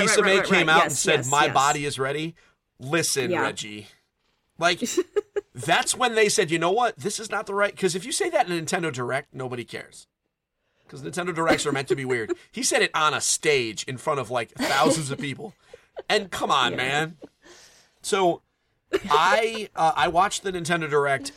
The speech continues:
Speaker 1: and the only issue I had was that I don't really wanna play arms. <laughs> Like, so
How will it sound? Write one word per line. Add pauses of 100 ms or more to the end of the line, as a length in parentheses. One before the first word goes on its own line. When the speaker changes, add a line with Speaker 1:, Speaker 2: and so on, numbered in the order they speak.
Speaker 1:
and (200)
the (140)
only
issue
I
had (1040)
was
that
I
don't
really
wanna
play
arms.
<laughs> (380)
Like,
so